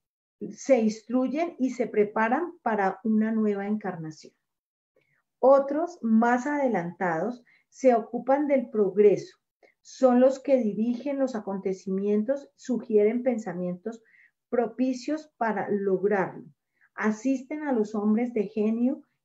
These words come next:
que cooperan en el adelanto de la humanidad. Entonces, hay otros que están más evolucionados que ayudan de otra manera. ¿Mm? Y, eh, otros encarnan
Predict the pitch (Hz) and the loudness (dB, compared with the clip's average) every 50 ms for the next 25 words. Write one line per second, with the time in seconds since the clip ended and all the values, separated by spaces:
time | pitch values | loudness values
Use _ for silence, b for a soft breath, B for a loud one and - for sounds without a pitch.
0 | _ _ - 269 240 220 214 208 214 - 208 190 185 190 - 233 247 262 269 269 | _ _ 0 2 4 4 2 0 2 0 2 2 2 2 4 6 6 6 6 4
1 | 294 320 359 392 381 - _ _ _ _ _ - 226 220 208 208 190 185 180 180 | 2 0 -4 -6 -8 -14 _ _ _ _ _ -4 -2 0 0 2 2 2 2 2
2 | 180 180 185 202 202 202 208 208 - 220 220 214 196 185 180 185 180 175 170 165 | 2 2 2 0 -2 -4 -4 -6 -6 -4 -4 -2 -2 -2 -2 -2 -2 -4 -6 -8
3 | 165 165 170 - - - _ _ _ _ _ _ - - - - _ b b b | -10 -10 -10 -10 -12 -14 _ _ _ _ _ _ -12 -12 -12 -14 _ b b b
4 | b b b - 185 180 196 220 220 247 247 - - - - 196 196 202 214 226 | b b b -2 2 4 4 4 2 0 -8 -12 -14 -12 -8 -8 -6 -4 -4 -4
5 | 247 262 254 269 269 277 269 - 285 277 269 254 254 233 247 285 285 - _ 220 | -2 -2 -2 -2 -2 -4 -6 -8 -6 -4 -4 -4 -2 -4 -4 -6 -6 -8 _ -6
6 | 190 - - 175 180 170 170 180 226 285 330 339 311 302 311 370 427 - _ _ | -6 -6 -6 -8 -8 -8 -6 -4 -2 0 0 0 -2 -4 -6 -8 -10 -12 _ _
7 | _ _ _ _ _ _ _ _ _ _ 190 214 202 190 185 180 180 - 196 202 | _ _ _ _ _ _ _ _ _ _ 0 2 2 2 0 0 -2 -6 -6 -6
8 | 208 190 170 165 156 139 135 - - _ _ _ _ _ _ _ _ _ _ _ | -6 -6 -6 -6 -6 -8 -10 -12 -18 _ _ _ _ _ _ _ _ _ _ _
9 | _ _ _ _ _ _ _ _ _ _ _ _ _ 190 208 262 370 415 - - | _ _ _ _ _ _ _ _ _ _ _ _ _ -2 -2 -2 -2 -4 -10 -20
10 | _ _ _ _ _ b b b b b b b _ _ _ 294 330 339 359 381 | _ _ _ _ _ b b b b b b b _ _ _ 2 4 4 4 2
11 | - - - 226 233 226 220 214 208 196 196 190 190 190 185 180 180 180 - _ | 2 0 -4 -2 0 2 2 2 4 2 2 2 2 4 4 2 2 0 -4 _
12 | - 254 269 285 277 277 - 311 339 392 392 - - _ _ _ _ _ _ _ | 6 8 8 8 6 4 0 -2 -2 -2 -4 -6 -16 _ _ _ _ _ _ _
13 | _ - 240 240 233 220 220 - 262 254 247 254 254 262 269 285 311 359 | _ 0 0 0 0 -2 -2 0 2 4 4 4 2 0 0 0 0 -2